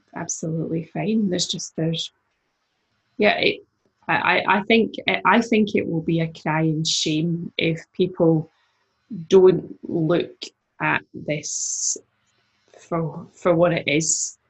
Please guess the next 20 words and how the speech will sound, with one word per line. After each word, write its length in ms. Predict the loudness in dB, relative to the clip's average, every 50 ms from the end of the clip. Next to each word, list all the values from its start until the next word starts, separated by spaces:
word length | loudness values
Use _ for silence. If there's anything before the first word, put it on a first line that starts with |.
| _ _ _ _ _ 0
Um, 560 | 2 4 4 4 4 2 2 0 -4 -10 -16 _ -4
I 100 | -2 0
know 280 | 2 2 4 4 2 2
that, 200 | 2 0 0 0 -4 -10 _ _ -16
I 200 | -12 -8 -6 -4
know 240 | -2 0 0 0 0
that 240 | -2 -2 -4 -6 -12 _ -10
people 360 | -8 -8 -8 -6 -6 -4 -2
are 100 | -2 -2
dying. 480 | -2 -4 -4 -4 -4 -2 -2 -2 -2 -2
I 60 | 0
know 220 | 0 2 2 2 2
that 140 | 2 0 0
we're 180 | 0 0 0
in 140 | 0 -2 -2
a, 180 | -2 -4 -6 -8 -10 _ -6
in 180 | -4 -4 -2
this 180 | -2 -2 -2 -2
situation, 720 | -2 -2 -2 -4 -4 -6 -6 -4 -2 -2 -2 -2 -4 -4 -2
but, 180 | -2 -2 -4